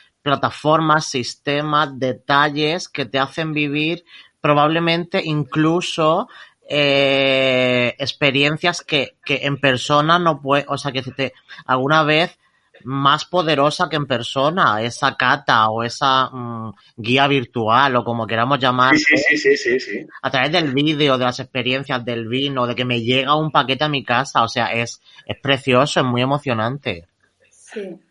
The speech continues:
Speaker 2: Sí, porque fíjate que al final, eh, es posible que tú puedas coincidir con, con una, con una persona en el restaurante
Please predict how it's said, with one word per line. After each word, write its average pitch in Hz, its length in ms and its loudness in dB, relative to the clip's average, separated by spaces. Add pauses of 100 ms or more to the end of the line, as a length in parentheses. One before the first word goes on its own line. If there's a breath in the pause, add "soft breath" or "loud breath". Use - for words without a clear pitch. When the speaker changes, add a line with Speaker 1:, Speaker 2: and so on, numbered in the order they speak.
(240)
Speaker 2:
Sí, 185 220 2
porque 160 580 4
fíjate 175 360 -2
que 156 80 2
al 131 100 2
final, 147 380 0
eh, 123 400 0
es 123 80 -4
posible 165 500 0
que 143 80 2
tú 127 160 -4
puedas 151 220 2
coincidir 143 720 0
con, 110 680 -2 (180)
con 113 220 -2
una, 120 800 0
con 113 140 -4
una 127 160 0
persona 151 360 2
en 123 60 2
el 113 140 0
restaurante 147 840 0